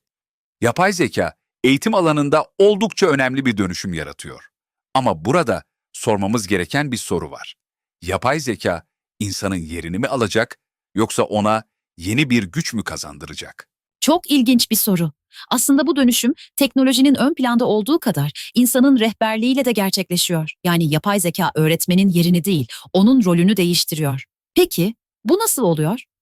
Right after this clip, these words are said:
Speaker 1: İşte burada eğitim teknolojilerinin evrimi devreye giriyor. Bir zamanlar eğitim teknolojileri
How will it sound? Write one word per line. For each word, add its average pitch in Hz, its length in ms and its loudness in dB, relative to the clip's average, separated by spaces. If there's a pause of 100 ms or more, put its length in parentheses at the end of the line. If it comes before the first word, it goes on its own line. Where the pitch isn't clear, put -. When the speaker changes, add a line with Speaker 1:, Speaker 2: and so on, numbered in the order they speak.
(140)
Speaker 1:
İşte 110 380 -2
burada 135 400 2
eğitim 104 340 -2
teknolojilerinin 82 880 -4 (220)
evrimi 92 420 -2
devreye 64 360 -14
giriyor. - 460 -18 (580)
Bir 127 140 2
zamanlar 92 500 2
eğitim 92 300 -4
teknolojileri 85 800 -4